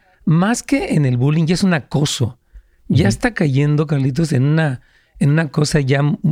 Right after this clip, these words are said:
Speaker 1: ya muy equivocada. Entonces, ahí los padres, y yo no, mira, porque este muchacho que vive lo que vive, eh, él tuvo que haber tenido a alguien, Dios mío. ¿Quién lo dio a luz? ¿Quién estuvo,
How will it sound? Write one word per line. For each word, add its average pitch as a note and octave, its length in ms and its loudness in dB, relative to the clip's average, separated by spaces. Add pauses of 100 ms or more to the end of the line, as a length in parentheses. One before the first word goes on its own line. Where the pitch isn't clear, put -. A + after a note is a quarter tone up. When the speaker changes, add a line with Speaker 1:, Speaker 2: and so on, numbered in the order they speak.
(100)
Speaker 1:
ya C#3+ 360 0
muy D3 680 0 (460)
equivocada. B2+ 680 0
Entonces, C3+ 340 -2
ahí D#3 260 0
los E4+ 200 -2
padres, C4 580 -2 (800)
y D#3 100 2
yo F#3 140 2
no, F#4+ 180 -4
mira, D3+ 220 0
porque C3 320 -2
este G#3 220 0
muchacho F3+ 480 -2
que C#3+ 140 0
vive E3 280 0
lo D#3+ 120 0
que B2+ 120 -2
vive, A#2 360 -2 (760)
eh, B2 400 0
él D3 300 -2
tuvo A3 260 0
que B3 100 0
haber A3 120 0
tenido F3+ 380 0
a D#3+ 60 0
alguien, A3 340 0
Dios C3+ 220 0
mío. G#3 380 0 (420)
¿Quién G3+ 200 2
lo B3 80 2
dio G#3 160 0
a A3 60 0
luz? G3 380 0
¿Quién G#3 220 0
estuvo, G#3 480 -2